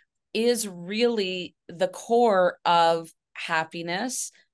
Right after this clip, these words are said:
confidence, right? Self-acceptance, a-, and just saying, "You know what? I'm the best I can be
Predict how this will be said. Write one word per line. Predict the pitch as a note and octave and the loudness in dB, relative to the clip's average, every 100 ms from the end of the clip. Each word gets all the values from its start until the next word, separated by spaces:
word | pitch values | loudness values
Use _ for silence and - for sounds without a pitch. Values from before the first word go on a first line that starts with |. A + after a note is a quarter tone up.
| _ _ | _ _
confidence, | - - F3 E3+ E3+ D#3+ D#3+ A3+ B3 - - _ _ _ - | -12 -2 -2 0 -2 0 0 -2 -4 -8 -10 _ _ _ 0
right? | F3+ G#3+ - - | 2 2 -4 -8
Self-acceptance, | - G3+ F3+ F#3 F#3 - A#3+ C4+ _ E3 F2 - - - | -2 0 0 -2 -8 -2 -2 -2 _ -8 -8 -12 -12 -6
a-, | G3+ - | -4 -2
and | G#3 | -4
just | G#3+ A3 - | -4 -4 -2
saying, | A3+ G#3+ | -2 -2
"You | G#3+ | -2
know | A3 | -4
what? | G#3+ A3 - | -2 -4 -6
I'm | G3 | -8
the | F#3+ | -8
best | F3+ G3+ A3 - | -2 0 0 -2
I | G#3 | -2
can | G3 F#3+ F3+ | -2 -10 -10
be | F#3 F3+ F3+ | -6 -4 -4